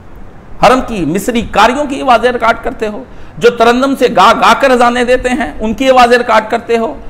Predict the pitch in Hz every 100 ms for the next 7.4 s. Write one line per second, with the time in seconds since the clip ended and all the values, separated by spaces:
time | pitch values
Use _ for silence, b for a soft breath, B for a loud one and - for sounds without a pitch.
0 | B B 202 180 208 - 233 226 220 240
1 | 208 220 226 233 226 233 - 220 240 240
2 | 196 233 269 226 254 254 247 233 262 277
3 | 254 B B - 226 - 370 - - -
4 | 311 339 339 392 466 381 - - 143 294
5 | 330 339 294 262 269 233 226 214 208 202
6 | - 175 175 165 151 170 208 - 190 170
7 | 135 135 143 -